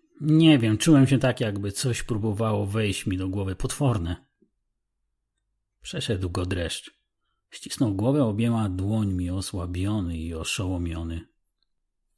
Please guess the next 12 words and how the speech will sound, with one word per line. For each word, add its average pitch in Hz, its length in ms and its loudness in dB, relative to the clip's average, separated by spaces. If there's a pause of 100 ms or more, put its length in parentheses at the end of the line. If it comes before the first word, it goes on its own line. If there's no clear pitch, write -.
(340)
Próbował 156 480 2
sobie 101 260 -4
przypomnieć 110 520 0
jakieś - 500 -16
szczegóły 135 560 4
makabrycznego 98 1040 -2
koszmaru, 127 540 0
który 95 280 -6
zdawał 95 340 -4
się 104 140 -6
wciąż 98 340 -6
trwać, - 440 -8